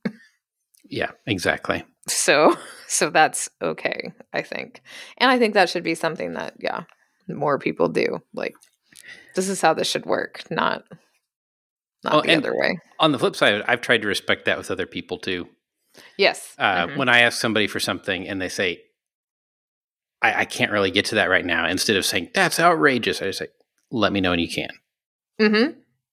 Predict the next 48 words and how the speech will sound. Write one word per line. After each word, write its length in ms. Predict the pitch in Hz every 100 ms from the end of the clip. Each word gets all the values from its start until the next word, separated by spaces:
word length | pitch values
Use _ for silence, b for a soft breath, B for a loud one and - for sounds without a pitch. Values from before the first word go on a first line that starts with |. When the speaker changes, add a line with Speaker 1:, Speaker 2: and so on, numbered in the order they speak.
| -
Speaker 1:
Yes, 320 | 208 330 -
like 160 | 220 214
this 160 | 196
person 300 | - 196 220
that 100 | 208
we 60 | 196
asked 200 | 190 196
to 40 |
be 80 | 202
on 80 | 220
the 60 | 208
podcast 500 | 180 240 185 120 -
and 120 | 156
turned 200 | 208 220
us 120 | 220
down, 260 | 226 285 170
and 160 | 160
I 140 | 160 165
was, 240 | 170 165
at 120 | 139
first 240 | 202 214 208
was 120 | 190
like, 220 | 165 - -
"Oh, 280 | 233 202
man," 420 | 180 196 277 359 392
and 140 | 208
it's 160 | 208 214
like, 100 | 214
"No, 340 | 277 180 127 - b b b b b _ -
this 80 | 240
is 80 |
great. 240 | 233 220 - - _ _ _ _ -
This 120 | 185
is 100 | 185
great." 220 | - - - _ _ b b b b b _ -
You 100 | 175
know, 280 | 147 156 185
I 100 | -
don't 160 | 175 165
want 320 | 165 165 -
you 100 | 180
coming 280 | 175 190 170
on 240 | 165 156 160
to 120 | -
be 160 | 170 -
stressful 460 | - 180 - 165
for 140 | - 160
you, 400 | 170 240 262